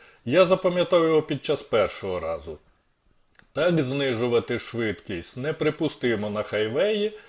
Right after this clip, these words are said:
як потім мені сказала екзаменатор, нібито я створюю перешкоди для водіїв позаду. А якраз позаду мене машин не було, я повністю контролював ситуацію. Але я зрозумів, що мої виправдання ніхто слухати не буде,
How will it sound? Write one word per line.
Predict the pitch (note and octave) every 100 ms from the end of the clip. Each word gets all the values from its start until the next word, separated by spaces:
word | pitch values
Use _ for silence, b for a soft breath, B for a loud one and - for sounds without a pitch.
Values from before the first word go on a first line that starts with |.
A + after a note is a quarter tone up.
| B B B
як | B2 C#3 -
потім | E3 D3+ D3
мені | D3 C#3
сказала | - B2+ A#2+ C#3+ D3+ C3+
екзаменатор, | A#2+ B2+ B2 A#2 G2 F#2 G#2+
нібито | B2 C#3 D3+ D3+
я | C#3+ C#3+
створюю | - - D3 D3+ C#3+ C#3
перешкоди | C#3+ C3+ C3 - E3 F3+ E3
для | C#3 C#3+
водіїв | C#3 C3+ D3 D3+
позаду. | - D3+ A#2 G#2 E2+ D#2 D2+ - b b b b
А | C3+
якраз | E3+ G#3 G#3+
позаду | G#3+ G#3+ A#3+ A#3 G3+
мене | G3+ G3+
машин | G#3 G3+ - G#3
не | G#3
було, | F#3+ G3 E3 B2
я | B2+ C#3+
повністю | C#3 F#3+ G3 D#3+ E3+
контролював | - D3+ D#3+ D#3 D#3 D#3 C#3
ситуацію. | C#3 - A#2 F#2 D#2+ - E2 D#2 b b b b b
Але | F#3 A#3
я | B3 A#3
зрозумів, | G3 G#3 F3+ G3 G3+ F#3+
що | - -
мої | C#3+ D#3 D#3+
виправдання | D#3 D#3 E3 D3+ F3+ F3 D#3
ніхто | C#3+ D3 D#3+
слухати | C#3+ D3+ - D#3 F3
не | G3
буде, | F#3 A3+ F#3+